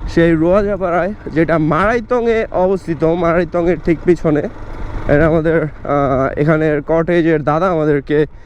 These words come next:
নিয়ে যাচ্ছে ওইখানে। এই যে দাদার সামনে দাঁড়াইছে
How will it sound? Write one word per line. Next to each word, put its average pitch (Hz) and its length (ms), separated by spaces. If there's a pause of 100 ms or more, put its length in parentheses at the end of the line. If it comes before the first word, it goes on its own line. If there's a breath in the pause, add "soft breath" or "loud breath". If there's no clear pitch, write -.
(260 loud breath)
নিয়ে 165 220
যাচ্ছে 185 320
ওইখানে। 147 440 (540)
এই 135 60
যে 127 180
দাদার 135 260
সামনে 139 340
দাঁড়াইছে 151 560